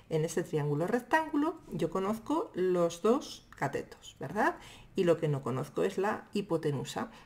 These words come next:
Entonces me planteo la ecuación que me dice hipotenusa al cuadrado, x al cuadrado,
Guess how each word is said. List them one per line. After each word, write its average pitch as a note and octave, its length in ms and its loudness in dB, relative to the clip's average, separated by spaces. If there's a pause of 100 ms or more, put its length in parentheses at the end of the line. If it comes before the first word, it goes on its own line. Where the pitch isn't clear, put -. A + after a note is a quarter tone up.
(120)
Entonces E3+ 300 0
me D#3+ 160 0
planteo D3 580 2
la F3+ 120 -2
ecuación C#3+ 580 -4
que - 100 -4
me F3 120 4
dice - 420 0 (140)
hipotenusa G3+ 720 0
al D#4+ 100 0
cuadrado, D3 540 2 (640)
x C#3 340 -2
al D3 120 -10
cuadrado, B3+ 440 2